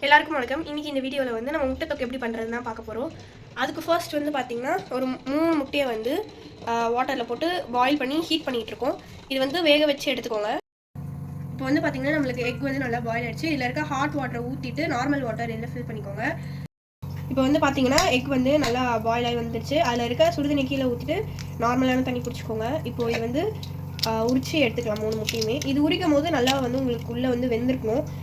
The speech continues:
இது மூலியமா நம்ம வந்து டேஸ்டியான ஒரு தொக்கு, தக்காளி தொக்கு செய்யலாம். அது வந்து நீங்க தோசை கூடயும் யூஸ் பண்ணிக்கலாம், இல்லைன்னா வந்து ரைஸ் கூட மிக்ஸ் பண்ணியும் சாப்பிடலாம். ரொம்ப டேஸ்டா இருக்கும்.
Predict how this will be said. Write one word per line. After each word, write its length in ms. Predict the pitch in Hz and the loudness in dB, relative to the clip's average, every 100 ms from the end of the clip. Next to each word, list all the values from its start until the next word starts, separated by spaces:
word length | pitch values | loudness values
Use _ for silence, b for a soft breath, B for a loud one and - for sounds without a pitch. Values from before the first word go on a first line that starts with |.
| - | -2
இது 160 | 262 269 | 2 4
மூலியமா 360 | 277 277 320 | 4 6 6
நம்ம 180 | 302 254 | 6 4
வந்து 280 | 240 240 294 | 2 0 0
டேஸ்டியான 540 | 269 262 - 240 247 | 2 0 0 0 4
ஒரு 420 | 302 247 226 214 B B B - | 4 4 2 0 B B B -6
தொக்கு, 320 | 277 269 302 | -4 -2 0
தக்காளி 360 | 277 247 277 277 | 0 2 2 2
தொக்கு 160 | 233 240 | 0 -2
செய்யலாம். 480 | 233 220 254 339 | -4 -2 0 0
அது 140 | 247 262 | 2 2
வந்து 240 | 262 330 | 4 2
நீங்க 240 | 349 294 277 | 2 2 4
தோசை 300 | 320 330 285 | 4 4 2
கூடயும் 440 | 262 247 285 311 269 | 2 2 2 4 2
யூஸ் 180 | 254 - | 0 -4
பண்ணிக்கலாம், 400 | 240 233 226 233 B B B - | -6 -2 -2 -2 B B B -4
இல்லைன்னா 220 | 254 277 | 0 2
வந்து 200 | 285 277 | 2 2
ரைஸ் 160 | 262 269 | 0 0
கூட 160 | 285 | 0
மிக்ஸ் 240 | 240 233 240 | 0 -2 -4
பண்ணியும் 200 | 254 247 | -4 -4
சாப்பிடலாம். 320 | 208 208 208 | -6 -6 -6
ரொம்ப 140 | 220 | -4
டேஸ்டா 260 | 233 220 226 | -4 -4 -6
இருக்கும். 260 | 214 - | -6 -8